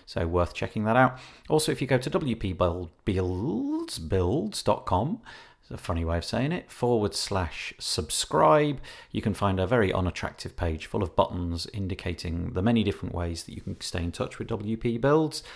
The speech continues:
Probably the best one is the newsletter by filling out the form or the Facebook Messenger box. Then there's other things like the Slack channel and the Facebook group.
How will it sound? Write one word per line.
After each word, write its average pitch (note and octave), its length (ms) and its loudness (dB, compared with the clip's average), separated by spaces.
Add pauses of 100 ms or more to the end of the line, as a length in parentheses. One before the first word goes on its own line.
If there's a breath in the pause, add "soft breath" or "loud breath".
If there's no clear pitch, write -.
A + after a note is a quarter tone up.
(280 loud breath)
Probably D3+ 200 4
the B2+ 80 6
best C#3+ 280 6
one C#3+ 440 4
is G#2+ 200 -2
the G2+ 100 4
newsletter C3+ 800 2 (140)
by F#2+ 120 -2
filling G2 300 -2
out E2+ 140 0
the G2 60 -8
form A#2 460 4
or G2+ 160 2
the F#2 60 -4
Facebook - 500 -4
Messenger G2+ 720 -2 (240)
box. - 560 -2 (340 loud breath)
Then F2 140 0
there's D#2+ 120 -2
other E2+ 120 0
things E2+ 340 -4
like F2 200 -4
the - 40 -10
Slack - 300 -6
channel F2+ 260 -4
and F#2 100 -2
the F#2 60 -4
Facebook - 420 -4
group. - 340 -4